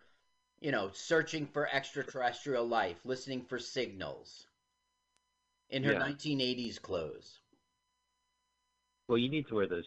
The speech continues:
Speaker 2: shoes. No question. If you're gonna look for aliens, you need some green pumps. Hey, I have a question. Do you think it would be cool to hang out on a rooftop?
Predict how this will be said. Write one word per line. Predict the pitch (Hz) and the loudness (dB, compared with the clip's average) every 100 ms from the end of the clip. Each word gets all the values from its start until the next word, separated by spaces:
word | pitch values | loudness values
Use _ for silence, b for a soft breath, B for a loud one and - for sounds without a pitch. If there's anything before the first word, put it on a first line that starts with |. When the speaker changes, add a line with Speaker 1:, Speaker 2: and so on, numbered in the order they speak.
| - | -4
Speaker 2:
shoes. | 95 76 69 _ _ _ _ _ _ _ | -6 -6 -10 _ _ _ _ _ _ _
No | 117 113 | -4 0
question. | - 101 - 90 87 | 2 0 -2 -10 -10
If | 80 | -10
you're | 92 | -8
gonna | 92 | -8
look | - | -4
for | 87 | -2
aliens, | 90 87 82 92 | -2 -4 -8 -10
you | |
need | 90 87 | -12 -10
some | 87 | -10
green | 85 85 | -8 -10
pumps. | 82 85 85 - _ _ _ _ _ _ _ _ _ _ 988 _ _ _ _ _ _ _ _ _ _ _ | -10 -10 -10 -18 _ _ _ _ _ _ _ _ _ _ _ _ _ _ _ _ _ _ _ _ _ _
Hey, | - 208 | 0 4
I | 214 | 6
have | 226 | 6
a | |
question. | 220 202 - 131 - - _ _ | 6 4 4 -2 -4 -14 _ _
Do | 170 | 2
you | 220 | 2
think | 240 254 233 | 4 4 6
it | |
would | 180 | 6
be | 143 - | 4 4
cool | - 131 131 | 4 6 6
to | |
hang | 107 113 | 4 2
out | 117 113 | 4 4
on | 104 | 4
a | |
rooftop? | 92 95 104 - 117 123 | 2 0 -2 0 2 2